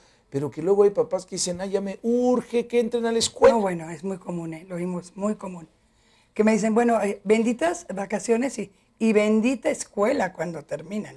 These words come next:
Speaker 2: ya. Ya no pueden, ya no va-, ya no soportan más a los niños". Yo creo que les, las vacaciones es un tiempo maravilloso para que los niños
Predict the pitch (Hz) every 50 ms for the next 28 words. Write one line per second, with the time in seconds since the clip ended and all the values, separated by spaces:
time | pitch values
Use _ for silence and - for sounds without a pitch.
0 | - - - 175 - _ _ _ _ _ - 139 - 226 226 233 240 233 233 -
1 | - 233 233 226 220 214 208 202 208 214 220 220 214 214 214 214 208 214 254 262
2 | 247 254 208 190 214 208 190 208 202 196 190 185 - - 170 165 160 - - 160
3 | - - _ - - - _ _ _ _ _ _ _ _ _ _ - 330 - 339
4 | 339 240 - 269 233 214 175 185 202 202 180 202 190 220 196 180 240 240 262 233
5 | - 233 - 254 247 233 - 233 226 214 - 226 226 220 208 202 190 185 170 185
6 | 180 175 - - 294 - _ _ _ _ _ _ _ _ _ _ - 240 233 233
7 | 226 226 240 233 240 233 202 233 247 254 277 302 - -